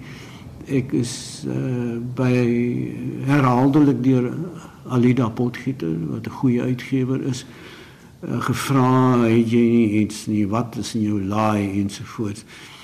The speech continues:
En toe was ek so ver gevorder dat ek hulle net op 'n dag laat weet het wanneer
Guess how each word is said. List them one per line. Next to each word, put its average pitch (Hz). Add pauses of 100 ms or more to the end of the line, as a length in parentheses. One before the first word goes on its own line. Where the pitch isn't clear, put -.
(420)
En 131
toe 240
was 185
ek 135
so 254
ver 120
gevorder 117 (1040)
dat 135
ek 127
hulle 147
net 156
op 143
'n 139
dag 139
laat 135
weet 131
het 135
wanneer 127